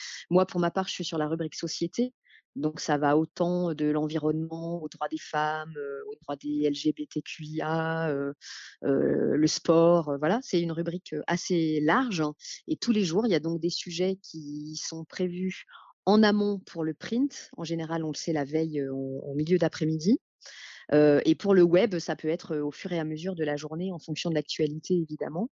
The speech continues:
Nous, la, la règle à Libération, euh, qui tend à être, euh, modifiée avec l'accélération des choses sur Internet, c'est que on produit majoritairement quand il y a une publication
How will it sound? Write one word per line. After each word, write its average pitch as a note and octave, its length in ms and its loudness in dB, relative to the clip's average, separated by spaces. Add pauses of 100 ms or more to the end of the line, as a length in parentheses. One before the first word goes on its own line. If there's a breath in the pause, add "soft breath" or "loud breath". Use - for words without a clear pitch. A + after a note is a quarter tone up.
Nous, G3 460 4
la, E3 300 6
la E3 180 2
règle F#3+ 320 -2
à F3+ 60 -2
Libération, F#3 720 -6 (420 soft breath)
euh, C3+ 680 -2
qui - 160 -10
tend G#3+ 280 0
à E3 120 0
être, E3+ 340 -4
euh, D3 480 -2
modifiée F#3+ 800 -2
avec C#3+ 260 -4
l'accélération D#3+ 680 -4
des D#3 100 -6
choses F#3 220 -4
sur - 180 -4
Internet, D#3+ 480 2 (480 loud breath)
c'est F3+ 200 2
que G3+ 340 6
on F#3+ 100 2
produit F#3 400 2
majoritairement F#3+ 800 2
quand - 280 -4
il - 20 0
y G3 40 2
a - 20 4
une G3 100 4
publication F#3+ 720 -2